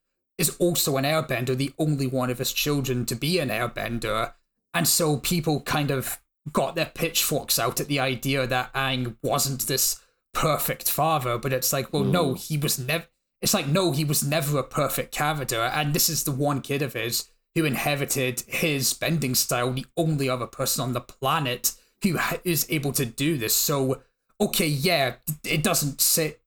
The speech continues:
Speaker 1: okay, so, you know, of course he would go af-, he would spend a bit more time with the only other airbender in the world apart from him, <laughs> you know, it's,
Speaker 2: Right.
Speaker 1: as I s-, as I say, it just felt like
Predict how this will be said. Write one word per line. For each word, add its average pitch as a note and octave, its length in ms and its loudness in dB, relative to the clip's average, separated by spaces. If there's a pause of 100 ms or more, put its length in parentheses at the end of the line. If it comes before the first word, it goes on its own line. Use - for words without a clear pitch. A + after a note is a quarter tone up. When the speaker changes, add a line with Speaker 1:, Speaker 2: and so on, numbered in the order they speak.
Speaker 1:
okay, D#3+ 220 0
so, F#3 320 -2
you C4 120 2
know, D#3 80 0
of D3 120 0
course - 420 2
he D#3 120 0
would B2 180 -4
go B2+ 200 0
af-, D3 280 0
he D#3 100 0
would B2+ 240 0 (340)
spend D#3 280 0
a C#3+ 40 2
bit D#3 180 0
more D3 120 0
time C#3+ 320 0
with C3+ 120 0
the D#3+ 140 0
only D3 300 2
other C#3 220 2
airbender C#3+ 580 0
in C3+ 80 0
the C#3 80 0
world C#3 460 0
apart - 400 -2
from C#3 160 -2
him, D3+ 360 0
<laughs> - 60 0
you A3+ 160 0
know, C3+ 320 0
it's, A2 160 4
Speaker 2:
Right. F#2 240 4 (340)
Speaker 1:
as G#3 140 2
I G3 60 2
s-, - 300 0 (180)
as F3+ 160 2
I F3+ 40 4
say, D#3+ 340 2
it B2+ 120 -2
just - 220 0
felt C#3 440 -2
like B2+ 360 -2